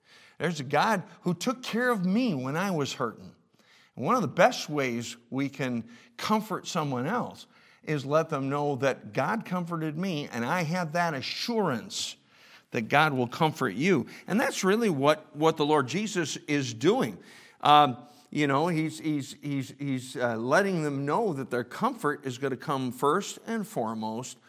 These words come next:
from God. You know, you think about this, when Paul and Silas were, uh, unjustly accused and thrown into the Philippian jail, they had just been beaten, and their backs were raw. And, uh,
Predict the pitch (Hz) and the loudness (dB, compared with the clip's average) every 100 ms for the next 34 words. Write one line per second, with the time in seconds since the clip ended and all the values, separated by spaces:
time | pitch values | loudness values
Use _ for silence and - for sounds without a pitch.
0 | - _ - - 151 147 165 240 165 - | -20 _ -16 -4 -2 0 0 0 -2 -6
1 | - - - _ - 208 190 190 277 208 | -18 -20 -20 _ -6 -2 -2 -2 -4 0
2 | 180 180 185 185 143 - - 151 131 214 | 2 2 2 0 0 -6 -4 -4 -4 -4
3 | 202 175 147 - 165 147 135 107 - - | -2 -2 -4 -2 0 0 -4 -8 -14 -20
4 | _ _ _ _ _ - 135 143 139 135 | _ _ _ _ _ -12 -2 0 2 2
5 | 131 117 - - 139 127 156 165 - 147 | 2 0 -4 -4 -2 0 -2 -2 -4 -6
6 | 123 - 147 143 113 110 - 143 131 131 | -6 -2 0 0 -4 -10 -6 -4 -4 -6
7 | 123 135 131 127 123 110 101 98 _ _ | -8 -8 -6 -6 -6 -6 -8 -14 _ _
8 | - 151 147 151 151 120 113 120 120 90 | -10 -4 -4 -2 -6 -6 -6 -4 -4 -6
9 | - _ - - - 131 160 156 214 - | -14 _ -20 -20 -4 -2 -2 -2 -6 -4
10 | 139 120 123 151 117 104 - - 123 131 | -4 -2 -4 -4 -8 -12 -14 -14 -10 -6
11 | 147 113 123 151 - 127 113 104 117 127 | -8 -4 -2 -2 -4 -6 -6 -6 -4 -2
12 | 120 101 - - 143 - _ _ _ 175 | -2 -6 -12 -18 -18 -20 _ _ _ 0
13 | 160 151 151 | 2 2 0